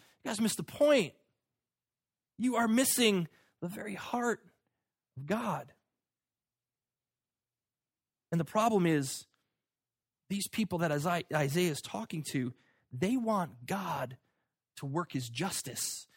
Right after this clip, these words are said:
They want God to work his righteousness. And the funny thing is, and it's funny, funny, not funny, ha ha,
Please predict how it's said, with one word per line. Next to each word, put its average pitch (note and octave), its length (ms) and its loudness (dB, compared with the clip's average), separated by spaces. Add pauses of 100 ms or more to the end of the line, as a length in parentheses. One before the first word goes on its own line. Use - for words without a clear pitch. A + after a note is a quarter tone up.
(200)
They F3+ 80 -10
want G3 400 -4
God F3 480 2 (300)
to F3+ 100 -2
work F3 340 0
his D3 240 -2
righteousness. D#3 720 -2 (140)
And F3 100 0
the E3 60 -2
funny G#3+ 260 0
thing G3 220 0
is, G3 160 4
and D#3 100 0
it's C3+ 100 -4
funny, F#3+ 220 0
funny, G3 240 0
not E3+ 160 0
funny, F3+ 220 2
ha G3+ 240 2
ha, D#3 240 8